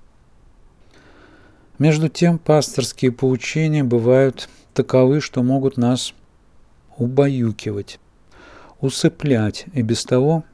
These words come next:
невеликую нашу ревность, вместо того, чтобы оживлять её и всеми силами возбуждать. Обычно это приводит к перекосу в сторону внешнего телесного делания.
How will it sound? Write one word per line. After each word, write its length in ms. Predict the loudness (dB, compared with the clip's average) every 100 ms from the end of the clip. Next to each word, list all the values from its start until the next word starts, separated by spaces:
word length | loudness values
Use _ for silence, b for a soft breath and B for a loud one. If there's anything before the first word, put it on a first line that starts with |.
| -4
невеликую 760 | 0 0 0 0 -4 -2 -2
нашу 420 | 0 -4 -4 -8 -10 _ _
ревность, 800 | -4 0 0 -2 -8 -12 -18 -20 _ b b b b b b b b -4
вместо 460 | -2 -2 -4 -8
того, 340 | -2 0 2 0
чтобы 460 | -2 -2 -2 -4 -10 -4
оживлять 720 | 2 4 4 4 2 2 -4
её 240 | -4 -4
и 60 | -8
всеми 340 | -4 -2 -2
силами 580 | -4 -2 2 4 2 -2 -10 _ _ b b b b b b b
возбуждать. 960 | -2 -2 0 -2 -2 0 2 0 -6 -20 _ _ _ b b b b b b b b b b b b _ _ _ _ _ _ _
Обычно 440 | -2 0 2 2
это 220 | 0 0
приводит 640 | 2 4 6 6 4 0 -6
к 140 | -10
перекосу 840 | 0 2 2 -2 0 2 2 -2
в 80 | -10
сторону 600 | -10 -2 0 0 -2 -6 -6
внешнего 760 | -2 2 2 0 -4 -4 -4
телесного 640 | 0 2 2 -2 -2 -2 -2
делания. 640 | -2 -2 -2 -6 -10 -14